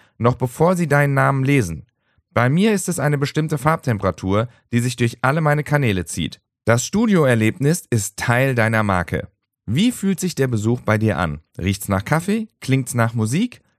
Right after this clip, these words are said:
Oder riecht's nach alten Rahmen und kaltem Zigarettenrauch? Das Ambiente erzählt eine Geschichte und die sollte zu deiner Marke passen. Kleine Details wie ein Getränk beim Empfang, eine bequeme Sitzecke oder eine kurze persönliche Begrüßung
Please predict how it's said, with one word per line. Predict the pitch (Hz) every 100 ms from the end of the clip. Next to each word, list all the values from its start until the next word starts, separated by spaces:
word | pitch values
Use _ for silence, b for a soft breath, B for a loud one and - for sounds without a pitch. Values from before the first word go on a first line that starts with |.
| _ -
Oder | 190 175
riecht's | 156 160
nach | 143 131
alten | - 120 -
Rahmen | 101 110 127 139
und | 123 123
kaltem | 123 123 120
Zigarettenrauch? | - 117 104 - 85 71 69 - _ _ _ _
Das | 120 120
Ambiente | 131 123 135 196 208
erzählt | - 143 - 135 135
eine | 123 113
Geschichte | 110 - 113 - 76 b b b
und | 110 110
die | 160
sollte | 196 147 143 143
zu | 147
deiner | 120 113 117
Marke | 98 98 -
passen. | - 85 - - _
Kleine | 131 208 214
Details | 165 123 127 139 -
wie | 123
ein | 107
Getränk | 95 98 135 170 180
beim | 120
Empfang, | 104 92 113 151 208 -
eine | 120 117
bequeme | 117 - 196 202
Sitzecke | 147 165 - 131 131 -
oder | 180 196 -
eine | 135 123
kurze | - 202 175
persönliche | 143 127 131 123 117
Begrüßung | 104 90 87 120 139 143